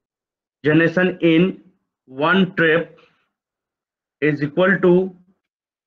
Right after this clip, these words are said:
e to power G minus alpha, y to power minus alpha, exponentially, gain is in-, exponentially increases into length is, length is two L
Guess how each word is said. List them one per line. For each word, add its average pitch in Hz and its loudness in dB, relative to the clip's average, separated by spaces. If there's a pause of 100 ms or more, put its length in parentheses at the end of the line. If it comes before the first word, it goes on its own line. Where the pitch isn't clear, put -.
(300)
e 196 0 (100)
to - -14
power 156 0
G 185 -2
minus 180 0
alpha, 175 0
y 175 0
to 175 -4
power 175 0
minus 175 2
alpha, 180 -2 (400)
exponentially, 196 -2
gain 220 0
is 208 2
in-, 202 0
exponentially 202 -2
increases 156 -4 (680)
into 196 -2 (1600)
length 185 -2
is, 233 -2 (260)
length 175 -4
is 240 -2
two 190 0
L 202 -2